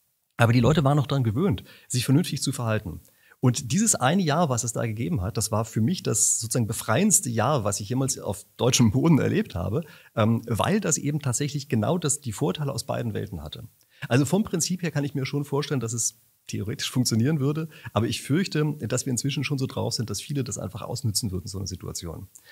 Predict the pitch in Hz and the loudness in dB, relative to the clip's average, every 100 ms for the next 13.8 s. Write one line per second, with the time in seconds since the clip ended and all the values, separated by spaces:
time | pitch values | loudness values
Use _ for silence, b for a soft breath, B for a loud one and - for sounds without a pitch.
0 | B B - 101 165 185 160 - 151 127 | B B -6 2 4 4 4 2 0 0
1 | 135 127 - 87 - 85 82 98 127 131 | 0 -2 -4 -6 -8 -8 -8 -6 -4 -4
2 | 131 131 104 120 - 120 117 117 - 113 | -4 -6 -4 -4 -2 -4 -2 -4 -6 -6
3 | 117 127 110 165 - 127 117 - 147 185 | -4 0 0 0 -2 -6 -8 -4 -2 -2
4 | 139 104 104 123 160 160 160 208 - b | -6 -4 -4 -4 -6 -6 -8 -8 -14 b
5 | b b b - 135 147 151 139 127 127 | b b b 2 4 4 2 0 0 -2
6 | 190 - - 117 98 139 147 127 123 110 | -2 -2 -4 -2 0 -2 -2 -2 0 0
7 | 135 135 107 160 127 - 95 87 90 80 | 0 0 0 -2 -4 -4 -4 -4 -6 -8
8 | 85 82 80 80 - _ b b b - | -10 -10 -10 -12 -16 _ b b b 2
9 | 123 135 165 131 - 123 151 107 98 139 | 2 2 2 0 0 0 0 0 0 0
10 | 135 104 131 143 117 113 110 107 151 - | 0 0 -2 -4 -2 -2 0 -2 -4 -2
11 | - - 113 160 - 170 123 120 117 - | 0 0 -2 -2 0 0 2 0 0 0
12 | 196 - 110 156 147 139 - 120 104 95 | -2 0 -2 -2 -2 -2 -2 0 0 0
13 | 120 139 131 120 98 82 80 78 | -2 -4 -2 -2 -2 -4 -6 -10